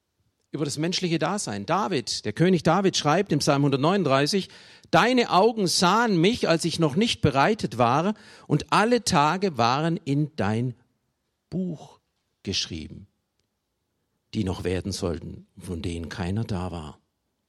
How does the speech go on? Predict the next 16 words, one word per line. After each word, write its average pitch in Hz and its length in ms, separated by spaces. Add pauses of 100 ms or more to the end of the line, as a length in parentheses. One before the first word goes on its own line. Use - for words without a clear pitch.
(720)
Also 131 180
auch 131 120
wenn 143 100
du 131 80
keine 127 220
große 120 320
Leseratte 120 560
bist, 135 440 (400)
denke 156 280
ich, 175 400 (560)
dass - 280
es - 300
doch 202 400
ziemlich 208 680
spannend 175 580
wäre, 131 380